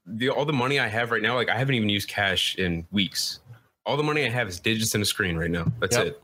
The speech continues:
Speaker 2: yep.
Speaker 1: At least
Speaker 2: There's just
Speaker 1: I have
Speaker 2: ones
Speaker 1: an
Speaker 2: and
Speaker 1: ag-,
Speaker 2: zeros on a
Speaker 1: algorithm with,
Speaker 2: server,
Speaker 1: with
Speaker 2: yeah.
Speaker 1: cryptocurrency to prove that that is mine. I own that.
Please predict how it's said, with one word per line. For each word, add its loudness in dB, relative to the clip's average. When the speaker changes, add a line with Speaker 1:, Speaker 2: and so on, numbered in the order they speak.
Speaker 2:
yep. 0
Speaker 1:
At -6
least 0
Speaker 2:
There's 0
just 0
Speaker 1:
I 2
have 2
Speaker 2:
ones 0
Speaker 1:
an 2
Speaker 2:
and 2
Speaker 1:
ag-, 2
Speaker 2:
zeros 0
on 2
a 0
Speaker 1:
algorithm 0
with, -4
Speaker 2:
server, 0
Speaker 1:
with -2
Speaker 2:
yeah. 0
Speaker 1:
cryptocurrency -2
to 0
prove 0
that -2
that 2
is 0
mine. 2
I 2
own 0
that. -6